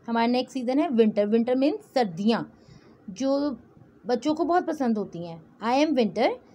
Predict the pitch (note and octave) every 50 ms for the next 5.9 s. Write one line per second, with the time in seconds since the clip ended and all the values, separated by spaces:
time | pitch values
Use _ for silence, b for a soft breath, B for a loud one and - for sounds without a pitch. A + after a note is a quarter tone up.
0 | b b b - A3 A#3 A#3+ C4 C#4 D4+ D4 A#3 F#3+ G#3 G3 G#3 G#3 G#3+ D4 D4+
1 | D4+ D4+ B3 A#3+ A3+ A3+ C#4+ G4 G4+ - - B3+ B3 - C4+ C#4 C#4+ C#4+ C#4+ -
2 | B3 A#3 A3+ G#3+ G3+ C#4 A#3+ C4+ D#4+ A3+ - D#4+ E4 D#4+ E4 E4 D#4+ D#4 A#3+ G#3
3 | A#3 A#3 G#3 A#3+ B3 G#3+ B3 B3 A3+ A#3+ A#3 A#3+ A#3 A#3+ A3 F3+ F3 G3 A#3+ C#4+
4 | D#4 D#4 E4+ D#4+ D#4+ D4+ D4+ - D4 C#4+ D4 D4 D4+ D4+ - B3 A#3 A#3 A#3+ A3
5 | A#3+ B3+ B3 B3 C4+ C#4+ D#4 E4+ E4 D4+ - - A#3 A3 G#3+ B3 B3+ D4+